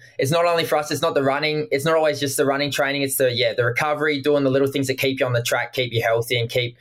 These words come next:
keep you with the ability to put the consistent weeks together. So they're, they're the,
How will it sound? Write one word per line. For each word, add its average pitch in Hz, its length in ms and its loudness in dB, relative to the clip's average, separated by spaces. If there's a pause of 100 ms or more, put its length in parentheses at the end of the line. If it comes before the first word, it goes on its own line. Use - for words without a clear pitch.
(340)
keep 185 260 -2
you 180 120 -2
with 165 100 -2
the 151 80 0
ability 139 340 2
to 123 80 -2
put 139 200 -2
the 123 40 -2
consistent 117 440 0
weeks 107 180 0
together. 110 340 2
So 113 300 0
they're, 117 340 0
they're 143 160 0
the, 135 300 0